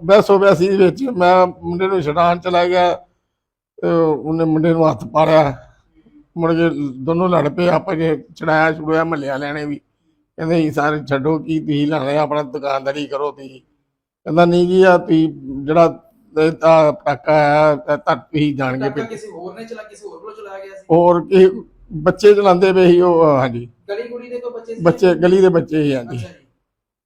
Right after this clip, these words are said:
Speaker 2: ਉਹਨੇ ਇਹੀ, ਉਹਨੇ
Speaker 1: ਉਹਨੇ ਇਹੀ
Speaker 2: ਪਟਾਕਾ
Speaker 1: ਪਾਉਣ ਫੜਿਆ
Speaker 2: ਹੂੰ।
Speaker 1: ਕਿ ਤੁਸੀਂ ਇੱਧਰੋਂ ਭੇਜਿਆ, ਤੁਸੀਂ ਭਾਈ ਇੱਧਰੋਂ ਭੇਜੀ ਇਹ। ਬਾਈ ਛੋਟਾ, ਛੋਟਾ ਕਰਾ ਕੇ ਤੇ ਅਸੀਂ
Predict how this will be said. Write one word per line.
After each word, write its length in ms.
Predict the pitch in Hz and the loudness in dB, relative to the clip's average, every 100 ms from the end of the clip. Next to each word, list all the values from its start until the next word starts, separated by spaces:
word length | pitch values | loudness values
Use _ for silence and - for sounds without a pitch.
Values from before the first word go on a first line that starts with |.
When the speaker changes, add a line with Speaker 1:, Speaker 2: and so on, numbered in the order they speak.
| _ | _
Speaker 2:
ਉਹਨੇ 220 | 220 214 220 | -8 -6 -6
ਇਹੀ, 180 | 233 | -8
ਉਹਨੇ 280 | - 220 226 | -8 -10 -6
Speaker 1:
ਉਹਨੇ 220 | 208 240 | -2 2
ਇਹੀ 320 | 226 214 190 185 | 4 6 6 4
Speaker 2:
ਪਟਾਕਾ 20 | |
Speaker 1:
ਪਾਉਣ 380 | 190 196 196 175 | 4 4 4 6
ਫੜਿਆ 240 | 180 185 | 6 6
Speaker 2:
ਹੂੰ। 520 | - - _ - _ | 2 -12 _ -20 _
Speaker 1:
ਕਿ 120 | - | -14
ਤੁਸੀਂ 520 | 175 202 185 185 180 180 | -4 2 2 2 0 0
ਇੱਧਰੋਂ 240 | 185 185 | 4 4
ਭੇਜਿਆ, 380 | 185 139 143 143 | 4 2 2 2
ਤੁਸੀਂ 200 | 151 147 | 2 2
ਭਾਈ 240 | 151 135 | 2 2
ਇੱਧਰੋਂ 260 | 135 151 147 | -2 -2 -2
ਭੇਜੀ 500 | 147 123 127 127 123 | -4 -12 -12 -8 -8
ਇਹ। 60 | 104 _ _ _ _ _ _ _ _ _ _ _ _ _ _ _ _ | -10 _ _ _ _ _ _ _ _ _ _ _ _ _ _ _ _
ਬਾਈ 400 | 151 160 170 175 170 170 175 139 151 147 143 143 139 | -4 2 4 4 2 -2 -4 0 0 0 0 -4 -6
ਛੋਟਾ, 180 | 165 160 | -4 -4
ਛੋਟਾ 340 | - 175 175 | -4 4 4
ਕਰਾ 340 | 156 160 156 156 | 4 4 4 4
ਕੇ 140 | 156 | 2
ਤੇ 140 | 160 165 | 2 2
ਅਸੀਂ 160 | 156 | 2